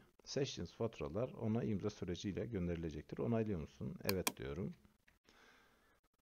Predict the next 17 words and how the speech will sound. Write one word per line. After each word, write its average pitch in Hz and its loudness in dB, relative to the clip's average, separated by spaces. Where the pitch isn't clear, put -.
Fatura 92 4
gönderimi 110 4
başlatılmıştır. - -2
Fatura 78 0
kesme 110 -2
işlemi 95 -4
bu 113 -10
kadar. - -4
Daha 160 4
sonra 78 -2
görüntüle 113 0
butonuna 71 -4
şu 87 -6
göz 98 4
işaretinden 87 -4
görüntüleden 110 0
faturamızı 113 0